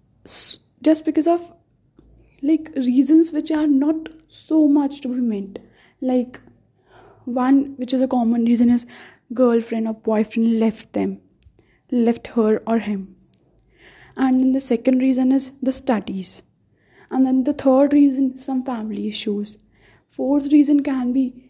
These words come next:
any financial problem. Fifth reason can be anything,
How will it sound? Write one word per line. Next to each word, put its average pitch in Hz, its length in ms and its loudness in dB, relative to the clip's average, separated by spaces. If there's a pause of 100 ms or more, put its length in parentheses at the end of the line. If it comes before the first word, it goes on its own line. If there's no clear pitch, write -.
any 240 180 -2
financial 220 640 0
problem. 208 560 -4 (360)
Fifth 339 320 -2
reason 294 260 2
can 269 280 -4
be 294 180 0 (120)
anything, 233 760 -2